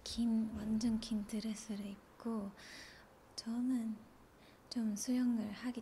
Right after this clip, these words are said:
때문에 완전 깊이 들어가서 좀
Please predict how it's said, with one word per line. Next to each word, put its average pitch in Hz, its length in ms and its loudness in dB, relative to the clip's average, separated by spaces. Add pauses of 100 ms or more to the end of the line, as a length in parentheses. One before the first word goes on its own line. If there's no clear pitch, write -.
때문에 208 500 -6 (600)
완전 214 280 0
깊이 - 380 -4
들어가서 208 600 -6 (1700)
좀 196 480 -4